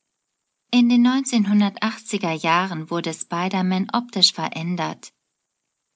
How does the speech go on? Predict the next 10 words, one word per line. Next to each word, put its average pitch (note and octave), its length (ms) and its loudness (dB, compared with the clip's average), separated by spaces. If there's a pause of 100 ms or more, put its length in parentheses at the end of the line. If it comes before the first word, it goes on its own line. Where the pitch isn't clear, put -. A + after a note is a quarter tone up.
(160)
Hatte A3+ 300 0
er G#3+ 300 0
seit A3 240 0
neunzehnhundertzweiundsechzig F#3 1800 0
an F#3 280 -2
immer A3+ 320 4
ein E3+ 160 -2
rot-blaues F3+ 680 0
Kostüm A3 560 2
getragen, E3+ 760 -2